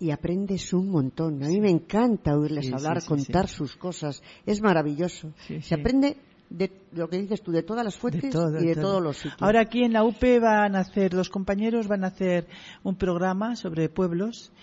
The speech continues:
Speaker 2: y ya veréis qué interesante, ¿sabes? Porque sí, de lo que tú dices,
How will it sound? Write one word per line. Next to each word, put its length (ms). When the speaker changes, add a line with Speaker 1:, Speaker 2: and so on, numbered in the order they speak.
Speaker 2:
y 80
ya 120
veréis 220
qué 100
interesante, 680
¿sabes? 300
Porque 720
sí, 400
de 100
lo 120
que 100
tú 120
dices, 340